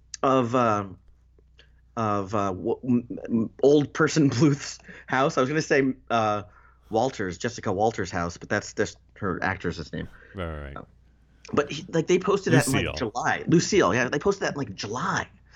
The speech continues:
Speaker 2: Huh.
Speaker 1: So it's in the can.
Speaker 2: I just wanna make sure that Lucille too is safe. I, I really wanna make sure that Liza Minnelli is coming back and getting back in the game.
Speaker 1: With the Infinity Gauntlet.
Speaker 2: Correct.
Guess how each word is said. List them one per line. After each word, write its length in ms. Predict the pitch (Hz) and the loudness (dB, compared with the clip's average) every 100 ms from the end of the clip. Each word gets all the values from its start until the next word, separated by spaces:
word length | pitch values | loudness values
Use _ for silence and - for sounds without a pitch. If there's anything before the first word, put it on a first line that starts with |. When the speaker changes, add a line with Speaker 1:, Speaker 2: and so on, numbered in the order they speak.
| - | -12
Speaker 2:
Huh. 100 | 101 | -2
Speaker 1:
So 140 | - 107 | 4 4
it's 180 | 185 208 | 4 4
in 100 | 165 | 4
the 100 | - | 2
can. 440 | - 113 131 98 - - - - | -6 -4 -2 -2 -8 -20 -20 -8
Speaker 2:
I 160 | - 127 | -2 -2
just 140 | 143 | -2
wanna 260 | 127 117 110 | -2 -2 -4
make 260 | 107 104 - | -4 -6 -6
sure 400 | - 95 90 85 _ _ 92 | -6 -6 -6 -10 _ _ -8
that 200 | 90 87 | -6 -6
Lucille 380 | 95 - 95 | -8 -6 -6
too 240 | 85 101 85 | -6 -6 -8
is 100 | 78 | -8
safe. 420 | - 80 82 - | -10 -10 -10 -8
I, 140 | 82 - | -8 -8
I 40 | 85 | -8
really 280 | 87 92 | -6 -4
wanna 220 | 90 85 82 | -4 -8 -10
make 180 | 80 | -14
sure 160 | - 85 | -12 -12
that 220 | 80 78 | -12 -10
Liza 280 | 87 87 85 | -6 -6 -6
Minnelli 520 | 82 104 101 85 82 - - _ - | -2 2 2 0 -6 -12 -20 _ -18
is 100 | 92 | -8
coming 240 | 113 117 | -4 0
back 280 | 104 101 98 | 2 2 0
and 80 | 95 | -8
getting 300 | 95 92 87 - | -10 -8 -12 -8
back 260 | 95 101 113 | -6 -6 -6
in 80 | |
the 60 | 107 | -8
game. 400 | 92 78 71 71 - _ _ _ _ _ _ _ _ | -8 -10 -12 -18 -20 _ _ _ _ _ _ _ _
Speaker 1:
With 360 | - 131 135 - - - | 2 4 4 -2 -12 -4
the 140 | 143 | -2
Infinity 380 | 135 117 92 87 | -2 -4 -10 -10
Gauntlet. 480 | 90 76 80 - - _ - | -10 -12 -14 -18 -20 _ -8
Speaker 2:
Correct. 360 | 110 90 76 | -4 -2 -4